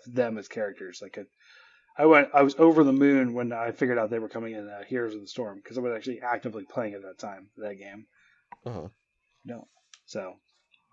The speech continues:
Speaker 1: Lost Vikings. Uh, so what's your, what's, what's your third one, Ace?
Speaker 2: My third one is just, like, a completely casual,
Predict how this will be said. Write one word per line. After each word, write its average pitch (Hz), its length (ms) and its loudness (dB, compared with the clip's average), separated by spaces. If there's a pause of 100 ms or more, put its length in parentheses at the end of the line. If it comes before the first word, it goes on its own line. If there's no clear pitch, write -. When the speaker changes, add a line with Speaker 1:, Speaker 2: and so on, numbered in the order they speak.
(1500)
Speaker 1:
Lost - 200 4
Vikings. 107 440 4 (160)
Uh, 131 460 8
so 143 140 0
what's 170 200 8
your, 180 320 8
what's, 170 280 4
what's 156 180 0
your 165 120 6
third 139 220 4
one, 123 160 -2
Ace? 120 280 -4 (1040)
Speaker 2:
My 117 280 -2
third 139 320 0
one 131 240 -2
is 98 280 -4
just, - 380 -10 (320)
like, 87 180 -6
a 82 80 -10
completely 90 800 -12 (800)
casual, 107 680 -4